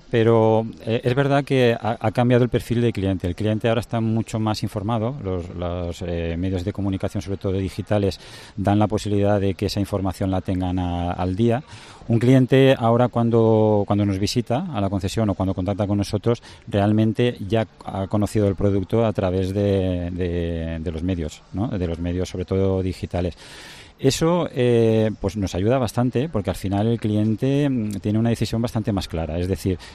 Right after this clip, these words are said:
es un cliente mucho más dirigido a, a ir directamente a aquel coche que le ha gustado, a aquel coche que ha visto unas prestaciones, eh, que le encajan con sus necesidades. Y también es verdad que nosotros hemos cambiado mucho el perfil de, de venta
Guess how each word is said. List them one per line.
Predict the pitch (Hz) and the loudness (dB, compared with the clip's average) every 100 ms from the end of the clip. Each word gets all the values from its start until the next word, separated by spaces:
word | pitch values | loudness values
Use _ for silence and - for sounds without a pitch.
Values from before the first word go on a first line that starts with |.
| - | -8
es | 104 | -2
un | 110 | 0
cliente | 110 110 113 127 127 - - - | 2 2 4 2 0 -4 -14 -4
mucho | 101 - | -2 0
más | 113 107 | 0 2
dirigido | 107 90 113 110 107 190 - - - - | 0 0 0 2 2 -2 -10 -20 -10 -2
a, | 202 - - | 0 -2 -6
a | - | -2
ir | 107 110 | 0 2
directamente | 113 107 117 113 117 127 127 | 0 0 0 0 0 0 -2
a | |
aquel | 104 104 95 | -2 -2 -2
coche | 104 113 | -4 -4
que | - | -2
le | 98 | -2
ha | |
gustado, | 98 104 113 110 | -2 -4 0 0
a | 113 | 0
aquel | 98 | -2
coche | 101 - 107 | -4 -4 -4
que | |
ha | 101 | -4
visto | 101 101 | -4 -4
unas | 95 - | -4 -6
prestaciones, | 95 95 - 101 92 - - - - - | -8 -6 -2 0 0 -2 -14 -20 -16 -4
eh, | 95 92 90 90 87 | 0 2 2 0 -2
que | 92 | -2
le | |
encajan | 87 104 - 131 190 - - - | -2 -2 -4 -6 -8 -14 -18 -10
con | 107 | -6
sus | 104 | -2
necesidades. | 98 95 90 104 110 123 147 - - - - - - | -2 -2 -2 2 2 0 -4 -12 -20 -20 -20 -18 -2
Y | 127 | 0
también | 123 131 147 | 4 6 6
es | 156 147 | 4 2
verdad | 147 151 160 | 0 0 0
que | 127 | 0
nosotros | 120 117 117 | 0 -2 -4
hemos | 131 117 | -4 -2
cambiado | 123 120 123 | 0 2 2
mucho | 127 - 143 135 | 2 2 -2 -2
el | 110 107 | -2 -2
perfil | - 98 87 - 110 117 139 - 113 | -2 -4 -4 0 2 2 -2 -6 -2
de, | 110 110 104 104 101 95 | 2 4 4 4 2 2
de | 90 | 0
venta | 107 117 - | 2 0 -2